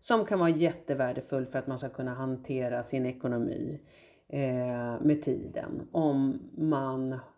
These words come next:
har sämre förutsättningar att förstå logik och konsekvenser, så i-, kan ju det vara jättevärdefullt att förstå hur man hanterar pengar och ekonomi, till exempel. Eh,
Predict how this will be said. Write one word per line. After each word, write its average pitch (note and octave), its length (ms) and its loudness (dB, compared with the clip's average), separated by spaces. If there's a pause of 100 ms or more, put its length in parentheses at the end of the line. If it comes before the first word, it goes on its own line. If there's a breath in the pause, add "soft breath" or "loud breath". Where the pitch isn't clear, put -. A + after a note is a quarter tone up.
(160)
har E3 280 2
sämre D3+ 540 2
förutsättningar B2+ 760 -4
att A#2+ 100 -10
förstå A#2+ 400 -4
logik A#2+ 440 -6
och - 60 -20
konsekvenser, A#2 960 -4 (420 loud breath)
så E3 520 4 (260)
i-, E3 180 2
kan D#3+ 220 0
ju D#3 60 4
det D3+ 100 6
vara C#3+ 120 6
jättevärdefullt C#3 1500 2 (560 soft breath)
att G#3 220 0
förstå D#3 680 2
hur E3 120 6
man D3 160 4
hanterar C#3 360 0
pengar A#2+ 500 -2
och A#2+ 80 -2
ekonomi, A#2+ 520 -4
till - 100 -10
exempel. - 440 -12 (800 loud breath)
Eh, C#3 800 2